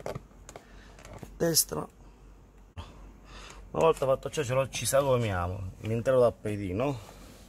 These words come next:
così da farlo aderire fin qua sopra, qua, vedete? Anche al tatto vi posso dire che la moquette è bella morbida.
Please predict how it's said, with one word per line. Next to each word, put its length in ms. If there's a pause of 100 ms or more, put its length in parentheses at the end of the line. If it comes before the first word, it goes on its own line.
(840)
così 220
da 100
farlo 240
aderire 480 (180)
fin 180
qua 100
sopra, 240
qua, 180
vedete? 500 (2000)
Anche 340
al 140
tatto 420
vi 80
posso 280
dire 220
che 240 (840)
la 200
moquette 760
è 120
bella 320
morbida. 560